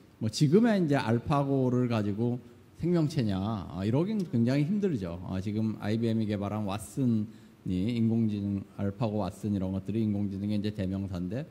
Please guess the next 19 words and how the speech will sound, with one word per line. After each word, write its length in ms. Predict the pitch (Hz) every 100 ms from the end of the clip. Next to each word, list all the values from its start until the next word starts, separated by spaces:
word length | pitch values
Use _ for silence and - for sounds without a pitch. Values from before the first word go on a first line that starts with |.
| - -
그게 140 | 127
생명체냐? 720 | 110 151 143 127 - 92 80 82
글쎄, 160 | - -
아, 200 | - - -
뭐 180 | 101 95
거의 160 | 107 123
대부분이 360 | 110 107 120
아니라고 640 | 117 101 101 92 87 90 87 - - -
하겠죠. 320 | - 85 110
근데 340 | 104 107 113 113 - - - -
그 340 | 104 101 98 98
이것들이 1040 | 120 123 127 127 127 123 123 123 131 143
계속 640 | - - 190 190 202 202 -
발전을 560 | 120 120 139 127 131
하고, 380 | 120 113 175 220
어, 180 | - 98
계속 320 | 101 117 123 -
진화를 460 | 120 104 107 117
해서, 360 | 110 104 143